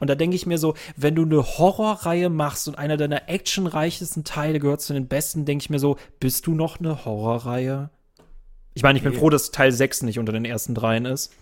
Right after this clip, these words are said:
Speaker 1: Ich finde das total spannend an Resident Evil, ne, weil ist es jetzt eine Action, ist es jetzt eine Horrorreihe? Ist es mehr eine Actionreihe mit Horrorelementen? Definitiv würden wir die Evil Within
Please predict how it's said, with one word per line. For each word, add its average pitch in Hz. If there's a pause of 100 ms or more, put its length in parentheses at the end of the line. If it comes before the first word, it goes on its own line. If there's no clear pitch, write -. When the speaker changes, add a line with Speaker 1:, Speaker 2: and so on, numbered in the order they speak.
(200)
Speaker 1:
Ich -
finde 180
das 160
total 147
spannend 143
an 117
Resident 123
Evil, 127
ne, 127
weil 127
ist 143
es 165
jetzt 151
eine 160
Action, 151
ist 156
es 170
jetzt 170
eine 139
Horrorreihe? 175
Ist 151
es 139
mehr 147
eine 147
Actionreihe 139
mit 123
Horrorelementen? 131 (520)
Definitiv 196
würden 185
wir 190
die 165
Evil 170
Within 165